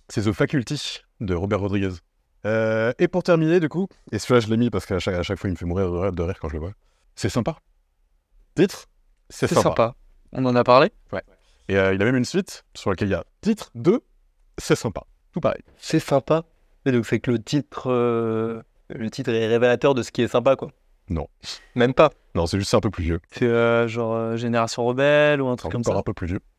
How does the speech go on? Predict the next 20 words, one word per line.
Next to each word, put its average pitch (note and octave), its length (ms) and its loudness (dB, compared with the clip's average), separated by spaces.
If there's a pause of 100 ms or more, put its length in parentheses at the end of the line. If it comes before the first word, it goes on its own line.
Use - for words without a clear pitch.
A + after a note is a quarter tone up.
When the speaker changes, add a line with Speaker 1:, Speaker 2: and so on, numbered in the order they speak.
(100)
Speaker 2:
C'est - 120 -20
plus C#3 140 0
vieux C#3+ 100 -2
que - 60 -10
ça ? E3 120 -4 (300)
Speaker 3:
Quelle A#2 140 6
année, B2 180 2
du C3 140 -2
coup ? C#3+ 240 -6
Speaker 1:
Si - 180 -6
je E2 60 0
le G2 80 0
dis, A2+ 220 0
euh, E2+ 420 0
vous D#2 140 -12 (200)
allez E2+ 80 -4
trouver. D#2+ 200 -8 (480)
Speaker 2:
Et B2+ 60 2
le B2 40 -2
film C3+ 340 -2